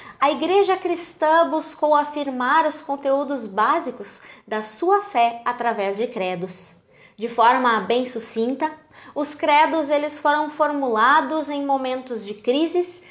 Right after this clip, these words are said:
e de ameaças à fé cristã. Esses credos antigos, eles datam dos primeiros séculos do cristianismo. E além do credo apostólico, existem outros dois credos: o credo niceno-constantinopolitano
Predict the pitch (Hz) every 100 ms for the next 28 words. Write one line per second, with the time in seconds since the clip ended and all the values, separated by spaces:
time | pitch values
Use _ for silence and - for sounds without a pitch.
0 | - 285 277 277 277 233 202 202 226 214
1 | - - 247 247 196 196 214 - - 175
2 | 175 - _ _ _ _ - 220 226 -
3 | 226 214 202 196 190 - 240 247 233 277
4 | - - - - 277 302 247 262 294 311
5 | - 311 302 302 320 311 - 302 294 370
6 | 415 - - 320 440 - 254 220 220 208
7 | 214 - 208 190 175 - - _ _ _
8 | - 214 220 220 226 220 220 202 202 202
9 | - 226 226 262 269 302 - 247 - 247
10 | 220 269 285 - 294 294 294 302 320 311
11 | 214 311 403 - - 175 - - - -
12 | _ - 220 262 226 214 180 196 - 226
13 | 247 240 - - 226 214 202 190 - 302
14 | 320 349 - - 285 262 254 240 220 226
15 | 202 196 190 185 349 -